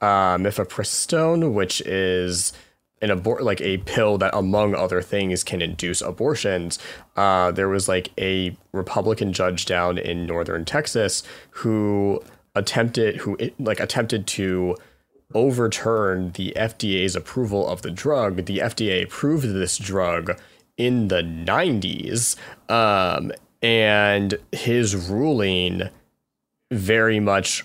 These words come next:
was insane, like, o-, on top of just, like, the superficial insanity of trying to do this. His reasoning was that, you know, he, this man wrote a ruling saying that the Constitution guarantees fetal personhood,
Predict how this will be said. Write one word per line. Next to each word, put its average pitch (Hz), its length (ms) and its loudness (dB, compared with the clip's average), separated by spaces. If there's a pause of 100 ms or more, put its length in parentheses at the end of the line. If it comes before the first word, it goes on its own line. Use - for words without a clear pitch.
was 107 180 2
insane, 107 640 2
like, 90 400 0
o-, - 160 -4
on 120 160 0
top 127 300 0
of 107 80 0
just, 101 200 -2
like, 98 160 -2
the 95 260 -4 (220)
superficial 104 580 -2
insanity 87 400 0
of 85 80 -2
trying 85 420 -2
to 87 140 -6
do 90 340 -4
this. 78 380 0 (320)
His 104 360 0
reasoning 101 680 0
was 92 340 -2
that, 92 360 2 (240)
you 117 80 0
know, 92 100 2
he, - 180 -8
this 110 320 0
man 101 340 2
wrote 92 260 0
a 98 60 -2
ruling 90 400 -2
saying 90 360 0
that 87 400 0
the 92 140 0
Constitution 90 840 -4
guarantees 85 760 -4
fetal 82 260 -4
personhood, - 800 -6